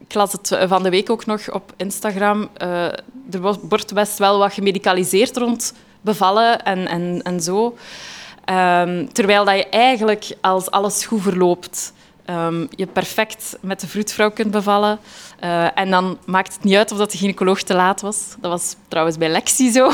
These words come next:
<laughs> Die was er niet, die was te laat. <laughs> Ehm, en het is gewoon fijn dat je dan, eh, mama's to be in hun kracht kunt zetten en, eh, hen eigenlijk gewoon kunt klaarstomen om,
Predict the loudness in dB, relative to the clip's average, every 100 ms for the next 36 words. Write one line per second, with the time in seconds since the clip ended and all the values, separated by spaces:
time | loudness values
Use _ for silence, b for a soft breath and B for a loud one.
0 | 0 -4 -12 -10 0 0 2 0 2 2
1 | -2 -2 -2 0 0 2 2 0 -4 -6
2 | -8 -10 -8 -6 -6 -6 -4 -2 0 2
3 | 0 0 -2 -6 -12 _ _ _ -20 -6
4 | -4 -2 -4 -6 -18 _ _ -4 -2 0
5 | 2 2 2 0 2 0 0 2 2 2
6 | 0 -8 -14 -8 -4 -2 -4 -6 -4 0
7 | 0 0 -2 -6 -10 -10 -8 -4 -4 -4
8 | -6 -6 -6 -4 -6 -6 -6 -6 -6 -8
9 | -6 -4 -4 -4 -4 -6 -8 B B B
10 | -10 -6 -2 0 0 -2 -2 -2 0 0
11 | 0 -2 -4 -4 -4 -6 -8 -4 -4 -4
12 | -6 -4 -2 -2 -4 -6